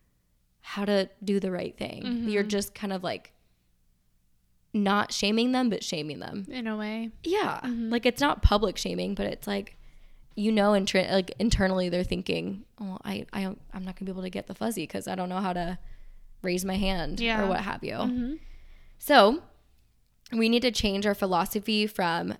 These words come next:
Speaker 1: "a kid will do well if they want to," to "kids will do well if they can." So that's kind of, like, the new mantra.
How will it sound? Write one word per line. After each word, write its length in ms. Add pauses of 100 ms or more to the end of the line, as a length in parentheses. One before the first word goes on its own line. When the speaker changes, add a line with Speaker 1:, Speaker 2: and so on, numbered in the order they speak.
(140)
Speaker 1:
"a 80
kid 200
will 100
do 220
well 180
if 160
they 100
want 320
to," 460 (520)
to 680
"kids 320
will 160
do 240
well 320
if 240
they 160
can." 420
So 160
that's 240
kind 220
of, 100
like, 320 (640)
the 100
new 220
mantra. 640